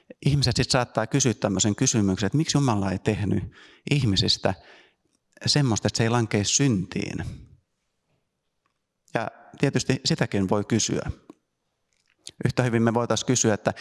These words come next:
minkä takia Jumala ei anna meille sitä samaa voitelua kuin Elisalle, niin että me pystyttäis elämään oikein täällä. Me elettäis voittoisa elämä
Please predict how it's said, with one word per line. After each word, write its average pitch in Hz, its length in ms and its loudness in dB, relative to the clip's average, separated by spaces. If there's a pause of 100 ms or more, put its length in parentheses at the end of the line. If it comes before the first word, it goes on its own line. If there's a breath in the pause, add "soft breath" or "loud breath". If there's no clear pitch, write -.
(140 loud breath)
minkä 139 200 2
takia 113 300 -2
Jumala 117 380 2
ei 101 60 4
anna 104 180 4
meille 110 460 2 (300 loud breath)
sitä - 240 2
samaa 113 440 2
voitelua 98 640 0 (220 loud breath)
kuin 110 140 2
Elisalle, 107 580 0 (360 loud breath)
niin 127 200 2
että 101 140 0
me 101 60 4
pystyttäis - 600 0
elämään 101 480 2
oikein 117 540 -2
täällä. - 360 -6 (280 soft breath)
Me 127 100 2
elettäis 113 440 0
voittoisa 104 580 0
elämä 101 360 0